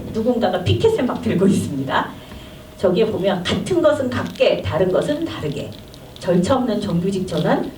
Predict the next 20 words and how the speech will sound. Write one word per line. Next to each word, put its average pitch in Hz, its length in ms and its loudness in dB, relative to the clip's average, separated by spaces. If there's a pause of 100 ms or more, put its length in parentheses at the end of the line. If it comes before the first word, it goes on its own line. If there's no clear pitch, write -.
(120)
공정사회 175 680 2
역행의 - 460 0
길." 175 260 0 (340)
이런 196 220 2
피켓들이 311 540 0
막 180 200 -2
보입니다. 143 500 2 (380)
어디 196 280 2
피켓일 - 440 0
것 135 80 0
같으세요? - 540 -2 (2750)
네, - 260 2
지금은, 220 680 -2
지금은 220 380 0
교통공사, 185 800 0 (380)
아, 165 220 -6 (100)
이때는 196 400 0
이제 139 140 -2
서울 349 280 -4
지하철 - 640 -6